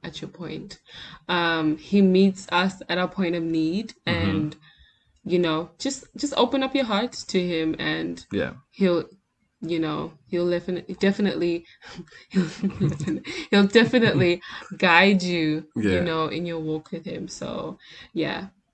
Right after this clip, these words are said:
Speaker 1: Don't, don't be discouraged if
Speaker 2: Yeah.
Speaker 1: your walk looks different to the next person.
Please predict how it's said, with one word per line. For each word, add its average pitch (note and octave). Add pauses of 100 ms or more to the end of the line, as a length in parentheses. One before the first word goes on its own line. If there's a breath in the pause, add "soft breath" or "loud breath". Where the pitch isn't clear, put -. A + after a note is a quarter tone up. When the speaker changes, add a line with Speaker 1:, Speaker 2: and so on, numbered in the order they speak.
(120)
Speaker 1:
Don't, G3+
don't G#3+
be A3
discouraged F3+
if D#3+ (180 loud breath)
Speaker 2:
Yeah. -
Speaker 1:
your F3
walk E3+
looks D#3+
different E3+
to F#3+
the F3+
next E3
person. E3